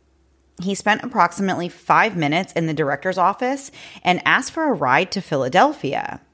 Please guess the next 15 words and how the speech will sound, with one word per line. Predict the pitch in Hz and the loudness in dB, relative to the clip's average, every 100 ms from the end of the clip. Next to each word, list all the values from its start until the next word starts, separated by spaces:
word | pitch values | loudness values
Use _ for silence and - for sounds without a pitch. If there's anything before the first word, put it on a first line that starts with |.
| _ _ _ _ _ _ _ _ | _ _ _ _ _ _ _ _
At | - 170 | 0 4
one | 247 403 | 2 2
point, | 208 165 160 - | 0 0 -2 -4
he | 175 180 | -2 -2
approached | 175 202 247 - | 0 0 0 0
another | 226 147 180 | 0 2 2
employee | 208 220 247 254 254 269 | 0 0 2 2 0 -2
and | 185 | -2
identified | 175 165 180 185 226 226 | 0 0 -2 0 -2 -2
himself | 202 - 165 180 - | -4 -2 0 0 0
as | 151 151 147 - - | 2 2 -2 -6 -2
a | 151 143 | -2 -2
fellow | - - - 143 165 156 156 | -6 -14 -2 2 4 4 2
federal | 160 151 160 147 | 2 2 2 0
employee, | 139 139 156 143 131 139 208 | -2 0 0 0 0 -2 -4